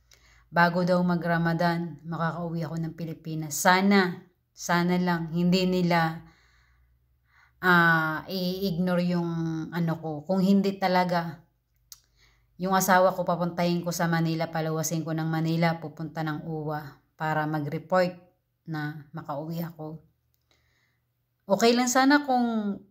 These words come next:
pinapakain ako ng mga Pinoy food ba. Kaya lang, wala din.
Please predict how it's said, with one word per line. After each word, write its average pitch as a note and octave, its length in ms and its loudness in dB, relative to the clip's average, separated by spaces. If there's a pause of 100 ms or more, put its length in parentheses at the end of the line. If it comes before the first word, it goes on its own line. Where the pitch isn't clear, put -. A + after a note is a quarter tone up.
(400)
pinapakain G3+ 640 0
ako G3 160 -4
ng G3 160 -2 (160)
mga F#3+ 240 -2 (160)
Pinoy F#3+ 400 -4
food G3+ 320 -6
ba. E3+ 380 0 (1300)
Kaya G#3+ 320 4
lang, F#3 240 -2
wala F3+ 240 0
din. F3 320 -6